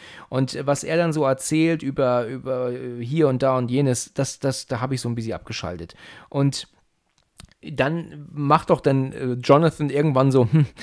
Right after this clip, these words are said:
ja, genau, so", wo der dann ja auf einmal das Schwert zieht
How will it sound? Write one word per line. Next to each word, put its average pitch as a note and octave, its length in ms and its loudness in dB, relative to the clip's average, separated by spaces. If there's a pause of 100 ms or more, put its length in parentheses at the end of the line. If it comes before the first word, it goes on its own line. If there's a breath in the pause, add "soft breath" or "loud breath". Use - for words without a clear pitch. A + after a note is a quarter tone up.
(160 loud breath)
ja, C#3 280 4
genau, C3 500 4
so", B2+ 320 4 (220 loud breath)
wo D#3 160 10
der D3 180 6
dann D3 200 6
ja F#2+ 140 4
auf C#3+ 200 4
einmal C3+ 240 -2
das B2 160 0
Schwert E3 340 0
zieht C3+ 340 -2